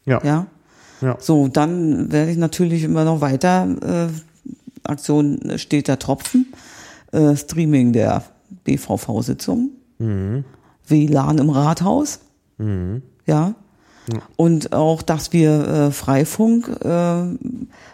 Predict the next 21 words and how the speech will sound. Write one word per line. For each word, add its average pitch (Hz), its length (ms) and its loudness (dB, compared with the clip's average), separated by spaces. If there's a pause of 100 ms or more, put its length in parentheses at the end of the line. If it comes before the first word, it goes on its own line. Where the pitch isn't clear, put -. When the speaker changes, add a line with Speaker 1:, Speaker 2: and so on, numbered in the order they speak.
(120)
Speaker 2:
auf 151 240 0
den, 147 880 2
ein 127 180 0
Freifunknetz 214 880 -2 (220)
mit 202 320 -2 (240)
Speaker 1:
Mhm. - 60 -4
Speaker 2:
erstellen 101 580 2
von 170 360 -4
den 156 340 2 (220)
hohen 147 260 2
Türmen 147 400 2
im 190 140 0
Bezirk, 269 500 0 (260)
Speaker 1:
Mhm. 107 140 -2
Speaker 2:
dass 160 220 -2
wir 170 80 2
da 160 200 4
ein 151 100 2
richtiges 135 500 0
Netz - 200 0
bekommen. 330 440 -2